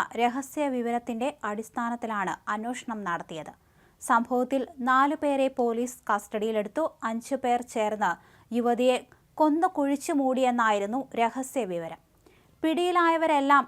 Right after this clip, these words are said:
കൊല്ലപ്പെട്ടതായി കരുതുന്ന കലയുടെ ഭർത്താവിന്റെ സുഹൃത്തുക്കളാണ്. പതിനഞ്ച് വർഷം മുൻപ് കലയെ കാണാനില്ലെന്ന് ഭർത്താവ് അനിൽ പോലീസിൽ പരാതി നൽകിയിരുന്നു. എന്നാൽ ഈ ഒരു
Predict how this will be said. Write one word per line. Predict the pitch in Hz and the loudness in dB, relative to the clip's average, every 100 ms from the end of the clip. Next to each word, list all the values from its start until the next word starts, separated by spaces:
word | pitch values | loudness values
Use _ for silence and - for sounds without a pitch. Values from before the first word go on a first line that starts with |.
| - 269 | 0 4
കൊല്ലപ്പെട്ടതായി | 262 302 302 294 269 262 254 254 | 4 2 0 0 4 4 4 2
കരുതുന്ന | 247 233 233 233 - - _ - | 0 0 0 2 0 -4 _ 4
കലയുടെ | 285 285 330 330 320 | 4 4 2 0 0
ഭർത്താവിന്റെ | 285 277 277 262 247 233 - 240 | -2 2 4 4 2 -2 -4 -6
സുഹൃത്തുക്കളാണ്. | - 220 226 226 214 190 170 180 _ _ _ _ - | -4 -4 -4 -4 -2 -2 -4 -10 _ _ _ _ 2
പതിനഞ്ച് | 240 240 254 277 | 4 4 0 2
വർഷം | 262 254 269 247 | 2 2 -2 -2
മുൻപ് | 233 233 214 - _ - 233 | 0 4 4 2 _ 0 2
കലയെ | 233 233 247 - - | 4 2 0 -2 0
കാണാനില്ലെന്ന് | 247 254 285 285 262 240 233 220 | 2 4 4 2 2 2 2 0
ഭർത്താവ് | 233 226 240 233 233 233 - _ | -2 0 4 4 4 2 -2 _
അനിൽ | 226 233 254 262 - | 0 0 -2 -2 2
പോലീസിൽ | 247 262 294 285 214 190 - | 2 2 -2 -2 -4 -6 -2
പരാതി | 214 220 226 262 254 | 2 4 2 2 -2
നൽകിയിരുന്നു. | 220 185 185 165 - _ _ _ | -4 -6 -10 -10 -16 _ _ _
എന്നാൽ | 220 220 226 247 - _ _ - | -4 0 0 0 -6 _ _ -2
ഈ | 349 | 4
ഒരു | 381 | 4